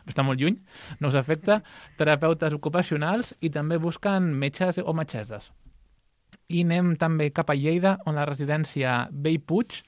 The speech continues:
busca també personal de gerocultors, gerocultors o gerocultores. Si anem ja a la banda de Barcelona, la residència, la pan Residencial a Barcelona, la residència Rosben, també a Barcelona,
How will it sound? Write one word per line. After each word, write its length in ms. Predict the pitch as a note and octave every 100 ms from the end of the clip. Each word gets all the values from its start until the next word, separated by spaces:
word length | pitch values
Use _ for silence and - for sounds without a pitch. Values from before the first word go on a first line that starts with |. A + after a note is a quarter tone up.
| - - - -
busca 400 | D3+ D#3 - D#3
també 240 | D3+ D3 D#3
personal 560 | - D#3 - C#3+ D3
de 140 | D#3 C#3+ C#3
gerocultors, 600 | D3 C3 C3+ B2 A#2 A2+
gerocultors 440 | B2+ B2 A#2+ C#3+
o 60 | D3+
gerocultores. 720 | C#3+ B2+ B2+ A#2+ G#2+ A2 - _ _ - - - -
Si 160 | -
anem 240 | D3 D3 D3+ D3
ja 300 | D3 C#3+ C#3
a 160 | C3+
la 140 | C#3+ C3+
banda 240 | C#3 C#3+
de 100 | C3
Barcelona, 600 | B2+ C#3+ D3+ C3+ D#3 G3 B3 _ - - D3
la 140 | D3
residència, 760 | D3 C#3+ D3 D#3 D3 - C3+ B2
la 140 | C#3 C#3+
pan 160 | D#3
Residencial 760 | D3 C#3 C3 B2+ - D3 B2+ B2 -
a 100 | B2+
Barcelona, 720 | B2+ D3 C#3+ C3 B2 A2+ A2 _ - - -
la 80 | C3
residència 380 | C3 C#3 D3 D#3+
Rosben, 440 | D3 C#3+ B2+ A#2 A#2+
també 240 | B2 C3+
a 60 | C#3+
Barcelona, 580 | C#3+ - A#2+ A#2 A2+